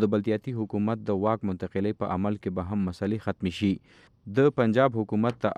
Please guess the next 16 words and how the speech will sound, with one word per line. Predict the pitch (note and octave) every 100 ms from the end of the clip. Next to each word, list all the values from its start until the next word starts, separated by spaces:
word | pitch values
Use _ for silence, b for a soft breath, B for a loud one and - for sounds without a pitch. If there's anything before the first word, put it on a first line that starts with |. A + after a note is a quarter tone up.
| A#2+
امر | C3+ A#2
وکړو | A2+ B2+ D3
چې | A2+ G2
په | G2 G2+
وخت | B2+ - A2
دغه | A2 G2
قانون | - F#2 F#2+ -
سازي | F2 F2+
وکړي. | F2+ F2+ G2+ F#2 - G2+
وزیر | G#2 A#2 A#2+
اعظم | A#2+ C#3+
پنجاب | B2 A2+ A#2+ A#2
حکومت | G#2 G#2 G#2 A#2+ -
ته | -
امر | A#2 A#2+ A2+
وکړ | A2+